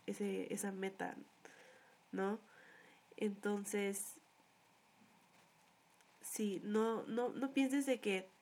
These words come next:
todo el mundo está en contra tuyo. Yo, yo tenía este pensamiento mucho cuando era adolescente. Digo que era adolescente porque ahora ya estoy en mis veinte, pero no saben cómo me costó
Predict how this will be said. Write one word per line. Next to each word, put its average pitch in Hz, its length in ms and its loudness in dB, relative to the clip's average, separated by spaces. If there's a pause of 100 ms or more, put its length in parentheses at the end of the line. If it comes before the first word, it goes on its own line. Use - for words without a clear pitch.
(100)
todo 220 180 8
el 220 40 4
mundo 208 260 0
está 208 200 -4
en 196 80 -4
contra 190 320 -8
tuyo. 190 180 -2
Yo, 202 180 2 (180)
yo 214 280 4
tenía 214 240 -2
este 208 160 -2
pensamiento 196 540 -4
mucho 113 420 0
cuando 98 560 -4 (460)
era 98 180 -2
adolescente. - 640 -4 (480)
Digo 247 300 4
que 180 240 0
era 208 180 0
adolescente 185 720 -2
porque 190 240 -4
ahora 180 140 2
ya 185 60 0
estoy 196 180 -2
en 202 80 0
mis 185 160 -2
veinte, 180 400 0 (600)
pero 196 520 2 (100)
no 214 160 2
saben 208 380 0 (840)
cómo 214 560 2
me 208 160 -4
costó 202 760 -2